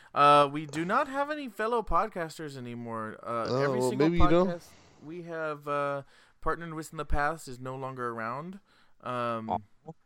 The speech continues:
Speaker 1: I think Matt is still doing something, but I haven't seen any posts recently, and I don't have a website in front of me. Um, but if
Speaker 2: Dude,
Speaker 1: he
Speaker 2: I
Speaker 1: is
Speaker 2: think someone took your name, man.
Speaker 3: Really? Is there somebody tweeting on there about that?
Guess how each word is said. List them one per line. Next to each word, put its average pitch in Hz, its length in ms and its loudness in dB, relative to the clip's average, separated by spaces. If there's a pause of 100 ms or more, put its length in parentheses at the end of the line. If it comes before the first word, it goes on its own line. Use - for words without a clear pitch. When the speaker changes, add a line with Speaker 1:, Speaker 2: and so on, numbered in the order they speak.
(380)
Speaker 1:
I 139 140 -4
think 233 300 -6 (200)
Matt 135 460 -6 (500)
is 139 220 -10
still 160 540 -4
doing 151 420 -10
something, 170 680 -10
but 123 360 -4 (300)
I 120 100 -8
haven't 139 320 -10
seen 151 240 -16
any 143 140 -14
posts 131 400 -6
recently, 165 580 -12 (600)
and 120 280 -10
I 123 80 -8
don't 135 100 -12 (100)
have 127 280 -12
a 110 140 -8
website 131 320 -8
in 104 100 -12
front 113 140 -10
of 110 80 -10
me. 120 200 -12
Um, 107 520 -8
but 131 60 -8
if - 40 -8
Speaker 2:
Dude, 165 180 8
Speaker 1:
he 160 60 12
Speaker 2:
I 160 40 10
Speaker 1:
is 170 80 4
Speaker 2:
think 196 160 2
someone 175 240 8
took 175 320 4
your 143 100 4
name, 139 360 4
man. 131 320 4 (1600)
Speaker 3:
Really? 156 300 10
Is 170 80 8
there 135 100 4
somebody 139 300 6
tweeting 139 340 2
on 147 80 4
there 147 120 6
about 143 240 8
that? 160 180 6